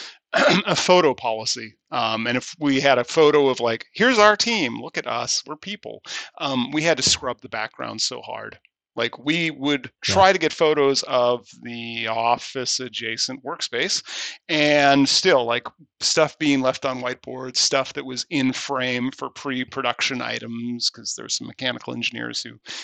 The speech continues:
Speaker 1: tended to be a bit loose about showing off what they were working on, had to scrub all of that out.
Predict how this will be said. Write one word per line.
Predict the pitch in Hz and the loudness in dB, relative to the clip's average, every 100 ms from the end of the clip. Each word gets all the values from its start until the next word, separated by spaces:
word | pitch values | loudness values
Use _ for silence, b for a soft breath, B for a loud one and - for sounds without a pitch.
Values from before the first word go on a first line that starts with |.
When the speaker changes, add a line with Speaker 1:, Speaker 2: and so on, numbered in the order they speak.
| B | B
Speaker 1:
tended | 269 320 | -6 -4
to | 226 | -2
be | 170 | -2
a | |
bit | 151 147 | 0 -2
loose | 131 139 - | -2 0 0
about | 127 123 | 0 0
showing | - 127 123 | 0 -2 -2
off | 123 - | -4 -6
what | 127 | -8
they | 120 | -8
were | 117 | -8
working | 127 147 | -8 -4
on, | 156 156 B B | -2 -2 B B
had | - 262 | -6 -2
to | |
scrub | - - 170 - | 0 2 0 -2
all | 120 117 | -4 -4
of | 120 | -6
that | 110 101 101 | -8 -8 -6
out. | 104 - - | -6 -8 -12